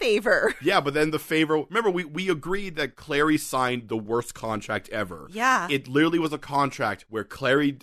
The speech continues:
Speaker 2: where
Speaker 1: Clary now
Speaker 2: I
Speaker 1: has to do anything Iris asks.
Speaker 2: No, yeah, where, where, no, it's where Iris doesn't have to fulfill her side, but Clary will have to fulfill her side, and that side is whatever Iris decides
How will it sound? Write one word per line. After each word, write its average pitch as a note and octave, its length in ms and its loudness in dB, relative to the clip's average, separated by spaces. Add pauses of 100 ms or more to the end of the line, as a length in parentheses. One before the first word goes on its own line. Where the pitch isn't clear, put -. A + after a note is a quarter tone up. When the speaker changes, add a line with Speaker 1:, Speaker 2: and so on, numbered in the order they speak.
Speaker 2:
where A2+ 340 0 (220)
Speaker 1:
Clary E4 380 4
now D4 160 4
Speaker 2:
I D#4+ 60 4
Speaker 1:
has D#4 180 4
to B3 80 -10
do A#3 100 -2
anything A3 360 -2
Iris F#3+ 280 2
asks. D3 460 2
Speaker 2:
No, C#3+ 220 6
yeah, D3+ 100 0
where, C#3 220 2
where, C#3 260 -2
no, D3+ 180 0
it's A#2 160 -6
where B2+ 220 0
Iris D#3 380 2
doesn't D3 240 -2
have C#3 140 -2
to D3 80 -8
fulfill A#2+ 340 -4
her G3+ 260 2
side, F#2 480 -4 (260)
but B2 160 -8
Clary D3 720 4 (240)
will A2+ 320 4 (840)
have C#3 460 -2
to D#3 140 0
fulfill C#3+ 640 0 (160)
her C#3 180 0
side, A2 400 0
and A2+ 160 -2
that G#2+ 160 -6
side C3 400 -2
is G2+ 140 -8
whatever A#2 960 0
Iris A2 400 0
decides A2 540 -2